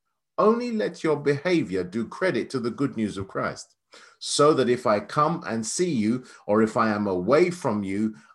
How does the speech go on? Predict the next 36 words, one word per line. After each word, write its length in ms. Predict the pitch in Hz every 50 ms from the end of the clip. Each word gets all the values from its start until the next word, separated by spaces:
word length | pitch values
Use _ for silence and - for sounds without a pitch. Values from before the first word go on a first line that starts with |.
| _ -
I 140 | 107 107
may 460 | 101 98 95 95 98 107 120 131 123 117
have 320 | 110 117 110 104 92 98
news 480 | 107 113 127 151 170 180 180 165 135 123
of 260 | 113 104 92 90 95
you 300 | 101 101 101 104 104 107 87
that 300 | 87 107 - - - - - _ _ _ _ _
you 280 | - 87 101 117 117 104
are 140 | 98 95
strong 720 | - - - - - - - 135 135 139 139 135 135 123 -
in 220 | 104 104 95 95
one 260 | 101 113 117 117 117
spirit, 480 | 110 - - - - 110 98 82 - - _ _ _ _ -
working 520 | 80 85 104 120 139 147 - 175 165 156
together 540 | - 156 147 120 120 101 90 95 95 107 - - _ _ _ -
with 200 | 90 82 - 76
one 380 | 80 87 110 123 143 165 170
soul 520 | 175 175 - - 117 98 92 95 104 107 - _ _ _ _
for 220 | _ - 135 123 90
the 120 | 104 104
faith 560 | 107 - - - - 117 123 127 120 - - _
of 220 | - 95 87 78 73
the 80 | 90
good 360 | 85 78 71 - 92 85 71 80
news, 500 | 85 82 82 78 - - - - - _ _ _ _ _ _ _ _ _ - - - _
having 380 | - 151 151 143 151 143 139 139
no 220 | 151 160 175 170
fear 460 | 170 - - - 160 135 113 104 104
of 160 | 104 98 92
those 320 | 110 131 123 117 117 113 -
who 120 | 131 113
are 140 | 110 110 107
against 460 | 110 95 113 104 104 101 90 - -
us, 240 | 85 76 73 - - _ -
against 560 | 98 95 90 120 120 117 110 110 - - -
you, 180 | 87 76 71